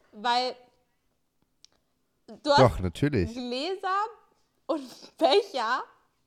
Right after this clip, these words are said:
Speaker 1: und Cola. Ich durfte, ein Glas Cola durfte ich haben.
Speaker 2: Ja, aber, also ich sag dir ehrlich, ein Becher,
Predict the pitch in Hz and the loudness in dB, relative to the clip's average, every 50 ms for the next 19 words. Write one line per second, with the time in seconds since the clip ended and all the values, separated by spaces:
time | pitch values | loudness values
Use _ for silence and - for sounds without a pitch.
0 | _ _ _ _ _ _ _ _ - - 311 339 415 - - 349 320 320 339 359 | _ _ _ _ _ _ _ _ -4 -2 -2 -2 -2 -6 -6 -4 -2 -2 -2 -2
1 | 311 226 180 185 185 190 180 - 240 - - 320 339 - - 311 285 277 269 - | -2 -4 -4 -4 -4 -6 -8 -10 -14 -10 -8 -8 -8 -8 -8 -6 -6 -6 -6 -8
2 | - - 226 262 269 262 247 247 247 262 - - - - 269 262 269 262 233 196 | -12 -14 -12 -10 -10 -10 -8 -8 -8 -8 -10 -12 -10 -8 -6 -6 -6 -6 -6 -6
3 | 170 170 175 180 185 - - 196 196 - 208 180 175 175 175 165 165 175 190 196 | -8 -8 -10 -12 -14 -14 -16 -20 -16 -14 -12 -10 -10 -10 -10 -12 -14 -16 -18 -18
4 | 196 208 208 _ _ _ _ _ _ _ _ _ _ _ _ _ _ _ _ _ | -18 -20 -20 _ _ _ _ _ _ _ _ _ _ _ _ _ _ _ _ _
5 | _ _ _ _ _ _ _ _ - 117 123 160 175 170 135 104 95 95 110 139 | _ _ _ _ _ _ _ _ -8 0 6 8 10 10 10 10 10 8 6 4
6 | 165 311 _ _ _ _ _ _ _ _ _ _ _ - - - - - 135 139 | 2 0 _ _ _ _ _ _ _ _ _ _ _ -20 -16 -4 2 6 6 6
7 | 135 139 151 151 151 147 - - 131 131 120 127 127 110 - - 135 127 - - | 8 8 8 8 8 6 4 2 0 2 2 2 0 0 0 2 2 2 2 0
8 | 127 110 104 110 113 120 127 143 147 - - - 104 98 - - 147 165 156 - | -2 0 2 4 4 4 4 2 0 -4 -6 -8 -8 -4 2 4 6 6 4 4
9 | - 107 92 90 92 107 131 156 175 | 4 4 6 6 4 4 2 0 -4